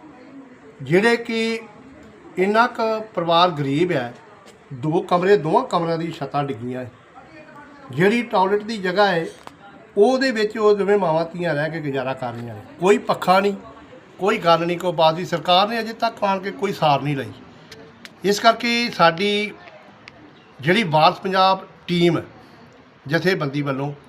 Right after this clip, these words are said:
ਹਾਈ ਕਮਾਂਡ ਵੱਲੋਂ ਸਾਨੂੰ ਭਾਈ ਅੰਮ੍ਰਿਤਪਾਲ ਸਿੰਘ ਜੀ ਖਾਲਸਾ, ਜਿਹੜੇ ਕਿ ਡਿਬਰੂਗੜ੍ਹ ਜੇਲ੍ਹ 'ਚ ਨੇ, ਉਹਨਾਂ ਦੇ ਵੱਲੋਂ ਜਿਹੜੀ ਕਿ ਸਾਡੀਆਂ ਟੀਮਾਂ ਜਿਹੜੀਆਂ ਨੇ ਪਿੰਡਾਂ ਦੇ ਵਿੱਚ ਜਾਇ-, ਜਾਇਜ਼ਾ ਲੈ ਕੇ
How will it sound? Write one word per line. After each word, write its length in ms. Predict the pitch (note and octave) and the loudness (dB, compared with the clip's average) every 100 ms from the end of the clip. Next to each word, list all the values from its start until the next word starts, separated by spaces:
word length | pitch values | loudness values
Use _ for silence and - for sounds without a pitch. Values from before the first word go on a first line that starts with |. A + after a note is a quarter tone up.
| - - - - - - - | -20 -20 -20 -20 -20 -4 2
ਹਾਈ 140 | F#3 | 4
ਕਮਾਂਡ 400 | D#3 D#3 D#3 F3 | 2 0 2 2
ਵੱਲੋਂ 260 | F#3 F#3 F#3+ | 2 0 0
ਸਾਨੂੰ 300 | D3+ D#3+ E3+ | 0 0 0
ਭਾਈ 280 | E3 D#3 C#3+ | 0 0 0
ਅੰਮ੍ਰਿਤਪਾਲ 420 | D#3 D#3 - D#3+ | -4 -6 0 0
ਸਿੰਘ 200 | D#3 D#3 | 0 -6
ਜੀ 80 | D3 | -8
ਖਾਲਸਾ, 420 | D3 C#3+ C3+ - C#3+ | -2 0 0 -2 -4
ਜਿਹੜੇ 220 | D3 D3+ | -4 -6
ਕਿ 260 | D3 C#3 A#2+ | -4 -4 -4
ਡਿਬਰੂਗੜ੍ਹ 440 | C3 C3 C#3+ D3 B2 | -8 -10 -4 -4 -4
ਜੇਲ੍ਹ 160 | B2+ D#3 | -8 -8
'ਚ 120 | - | -8
ਨੇ, 140 | D3+ D3 - - - - - - - - - | -10 -10 -18 -20 -20 -18 -18 -20 -20 -20 0
ਉਹਨਾਂ 320 | G3 A#3 A#3+ | 2 4 4
ਦੇ 140 | A#3 G#3+ | 2 2
ਵੱਲੋਂ 300 | F3+ E3+ F3+ | 2 0 0
ਜਿਹੜੀ 200 | E3 F3+ | -2 -2
ਕਿ 120 | F#3 | -4
ਸਾਡੀਆਂ 360 | D3+ D3 C#3+ E3+ | -2 0 0 -2
ਟੀਮਾਂ 380 | E3+ D3+ D#3 E3 | -2 0 0 0
ਜਿਹੜੀਆਂ 280 | E3 E3+ C#3 | 0 0 -2
ਨੇ 120 | A#2+ - - - | -4 -14 -14 -4
ਪਿੰਡਾਂ 260 | F3+ G#3 | 4 4
ਦੇ 100 | G#3 | 4
ਵਿੱਚ 200 | G3+ G3 F#3+ | 2 0 -8
ਜਾਇ-, 320 | D#3+ C#3+ D3 - | -4 -4 -4 -8
ਜਾਇਜ਼ਾ 340 | C3+ D3 C#3+ E3 | -2 0 2 0
ਲੈ 200 | D#3+ B2+ | 0 -4
ਕੇ 260 | B2+ D3+ | -4 -6